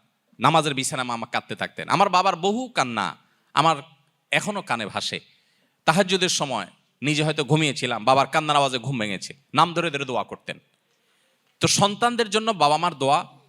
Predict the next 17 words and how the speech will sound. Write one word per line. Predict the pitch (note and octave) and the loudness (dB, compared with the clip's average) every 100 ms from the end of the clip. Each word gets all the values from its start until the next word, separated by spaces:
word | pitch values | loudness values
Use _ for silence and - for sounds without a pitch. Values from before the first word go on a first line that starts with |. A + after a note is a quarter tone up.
| - | -2
অনেক | C3 D3+ F3 C#3 | 0 0 -4 -6
গুরুত্বপূর্ণ। | A2 F#2+ - - D#2 D2+ - _ _ _ _ _ _ _ _ _ _ _ - | -8 -8 -14 -14 -14 -16 -20 _ _ _ _ _ _ _ _ _ _ _ -2
সৈয়দ | - G#3 A3 | 0 0 0
আবুল | F#3+ G#3+ | 0 0
হাসান | A3 A3 | -2 -4
আলী | G3 G3 G#3 | -2 -2 -4
আন-নাদবী | F3+ F3+ G3 G#3 | -4 -2 0 0
রহমতুল্লাহি | F3 E3 E3 D#3 D3 | -2 -2 0 2 2
আলাই | B2+ C3 E2+ | 2 0 -4
ভারতবর্ষের | D3+ E3 C#3+ C#3 - | 0 0 0 -4 -4
অনেক | D3 C3 D#3 | -4 -4 -4
বড় | G#2+ B2+ | -2 0
একজন | A#2 A2+ G#2+ - | 0 -4 -8 -4
আলেম | G#2+ A2 A2 | -2 0 0
দ্বীন, | A#2 A2 - _ _ _ _ _ _ _ _ - | -2 -4 -8 _ _ _ _ _ _ _ _ -2
মুসলিম | F#3 - B3+ | 0 2 0
বিশ্বের | G#3+ - G#3+ | 0 0 0